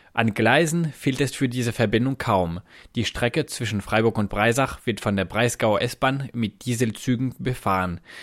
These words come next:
Die Strecke von Colmar bis Volgelsheim existiert noch,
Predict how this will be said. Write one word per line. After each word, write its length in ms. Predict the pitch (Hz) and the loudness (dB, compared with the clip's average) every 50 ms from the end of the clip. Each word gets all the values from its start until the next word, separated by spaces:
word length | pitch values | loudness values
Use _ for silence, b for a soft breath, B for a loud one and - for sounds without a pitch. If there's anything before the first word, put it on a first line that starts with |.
| B B B - | B B B -6
Die 80 | 113 | -6
Strecke 340 | - - - - 151 - 151 | -4 -4 -2 -2 -2 0 0
von 200 | - - 113 107 | 0 0 0 0
Colmar 400 | - - 131 135 139 135 123 120 | 0 0 2 2 2 0 0 -2
bis 200 | - 110 - - | -4 -6 -6 -8
Volgelsheim 760 | - - 131 135 135 143 127 110 - - 139 135 143 147 151 151 B B B B B - | -6 -2 -2 0 0 0 0 -2 -2 -2 0 0 0 0 -2 -6 B B B B B -6
existiert 600 | - 113 101 123 117 - - - 156 160 160 160 | -4 -2 0 0 -2 -2 0 0 0 0 2 2
noch, 320 | 156 151 156 156 - B | 2 0 0 0 -4 B